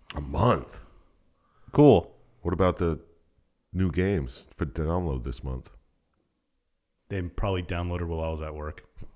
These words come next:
Speaker 2: What
Speaker 3: Oh,
Speaker 2: are the new games this month?
Speaker 3: Oh,
Speaker 2: I haven't
Speaker 3: I
Speaker 2: even
Speaker 3: have
Speaker 2: paid
Speaker 3: both
Speaker 2: attention.
Speaker 3: of them. There's no reason for me to even turn it on.
Speaker 1: What are they?
Speaker 3: Uh, one's Shadow of the Colossus.
Speaker 1: Oh, yeah, that's the one I wanted to get.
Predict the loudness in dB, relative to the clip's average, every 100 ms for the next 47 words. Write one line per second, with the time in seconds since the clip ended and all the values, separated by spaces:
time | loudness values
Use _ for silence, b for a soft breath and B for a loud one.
0 | -10 -10 -16 -18 -18 -18 -20 -20 -20 -20
1 | -20 -20 -20 -20 -20 b b b 12 12
2 | 12 10 6 6 6 6 4 4 6 8
3 | 10 10 10 10 8 6 4 2 0 -2
4 | -2 -2 -2 -4 -6 -6 -6 -6 -6 -6
5 | -4 -4 -6 -10 _ _ _ -4 -2 0
6 | 0 -4 -6 -16 _ -6 -4 0 0 0
7 | 0 0 0 -4 -6 -4 -4 -6 -10 -12
8 | -16 _ 0 2 2 0 0 -2 -4 -4
9 | -6 -4 -6 -8 -10 -8 -8 -8